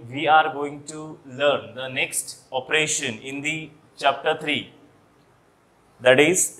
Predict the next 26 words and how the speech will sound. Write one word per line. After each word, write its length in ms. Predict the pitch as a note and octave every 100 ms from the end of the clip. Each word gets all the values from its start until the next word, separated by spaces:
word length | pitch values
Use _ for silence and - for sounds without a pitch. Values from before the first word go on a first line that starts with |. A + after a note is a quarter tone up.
| A#2
division. 640 | C#3 C3+ D3+ A2+ G#2 G2
Okay, 460 | B2 F3 E3 - - _ _ _ -
so 160 | -
you 120 | C3+
know 100 | C#3+
that 200 | D3+ D3+
we 120 | C#3+ C#3+
are 100 | D3
dealing 240 | C#3+ C#3+
with 140 | D3
the 80 | D3+
chapter 480 | D3 C#3 D3 D3+ C#3+
three 260 | C#3 D3 D3+
operation 500 | B2+ - D3 D3 D3+
on 300 | D3 D3+ C#3
big 180 | C3+ C#3
numbers, 520 | C#3 C3 B2+ B2+ C#3
and 240 | - B2+ C3
in 240 | C3 C3+
this, 540 | C3+ D3 D#3+ - - - _ _ _ _ _ _ -
uh, 380 | A#2 B2 B2 A#2+ - - - -
chapter, 460 | D3 C#3+ - C#3+ A2 - A2+
the 100 | B2+
fourth 460 | - D#3+ F#3 F3+
one, 200 | F#3 F3
uh, 240 | - D3